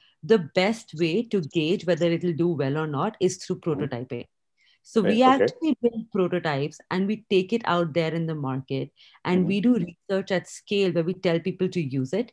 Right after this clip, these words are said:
Speaker 1: We use
Speaker 2: Right.
Speaker 1: things like eye, uh, eyeball tracking, and we use
Speaker 2: Mm-hmm.
Speaker 1: things like where are people clicking? What are the
Speaker 2: Mm-hmm.
Speaker 1: questions people asking?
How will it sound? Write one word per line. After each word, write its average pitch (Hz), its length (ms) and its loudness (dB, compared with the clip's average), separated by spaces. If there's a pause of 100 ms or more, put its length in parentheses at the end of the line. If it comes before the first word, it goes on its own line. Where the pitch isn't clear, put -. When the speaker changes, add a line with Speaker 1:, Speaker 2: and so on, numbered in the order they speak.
(320)
Speaker 1:
We 202 100 0
use 190 300 0
Speaker 2:
Right. - 100 -14
Speaker 1:
things 175 240 -2 (100)
like 170 380 0
eye, 165 320 2 (100)
uh, 156 300 -2
eyeball 165 380 4
tracking, 143 680 -2 (240)
and 170 160 2
we 180 60 4
use 185 260 0
Speaker 2:
Mm-hmm. 170 80 -8
Speaker 1:
things 165 200 -2
like 170 200 0
where 165 180 0
are 175 80 2
people 160 320 -6 (120)
clicking? 143 520 -2 (260)
What 180 180 0
are - 20 2
the 190 100 0
Speaker 2:
Mm-hmm. 107 80 -2
Speaker 1:
questions 165 440 -4 (120)
people 160 300 -4
asking? 143 640 -4